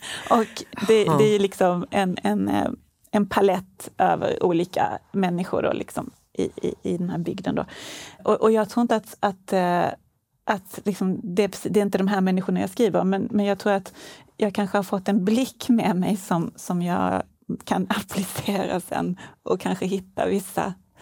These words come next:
Speaker 1: vissa toner i olika sammanhang och vissa miljöer som jag sen känner att jag kan vaska fram och odla på något sätt. Och, och sen har jag också haft ynnesten att ha en farmor som berättade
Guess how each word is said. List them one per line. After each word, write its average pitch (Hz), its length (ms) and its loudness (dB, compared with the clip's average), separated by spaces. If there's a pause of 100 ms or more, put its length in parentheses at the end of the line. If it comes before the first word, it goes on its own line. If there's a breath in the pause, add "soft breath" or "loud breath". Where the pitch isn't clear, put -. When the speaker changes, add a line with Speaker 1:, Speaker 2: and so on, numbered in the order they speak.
(160 loud breath)
Speaker 1:
vissa 190 300 -2
toner 196 760 0
i 185 220 2
olika 185 540 -2 (220 loud breath)
sammanhang 170 600 0
och 165 140 -2
vissa 180 300 -4 (100)
miljöer 170 520 0
som 170 200 -6
jag 160 240 -4
sen 170 300 -4 (160)
känner 165 280 -4
att - 80 -8
jag 156 100 -6
kan 165 300 -6
vaska 175 380 -4
fram 185 420 -8 (500 loud breath)
och - 360 -6 (140)
odla 185 520 0 (120)
på - 60 -10
något 185 120 -6
sätt. - 300 -14 (480 loud breath)
Och, 196 240 -2
och 202 180 2
sen 190 240 2
har 202 140 4
jag 202 100 4
också 190 180 0
haft - 120 -2
ynnesten 165 480 0
att 156 100 -4
ha 160 180 2
en 160 220 -2
farmor 165 460 -2
som 151 280 -6
berättade 160 680 -8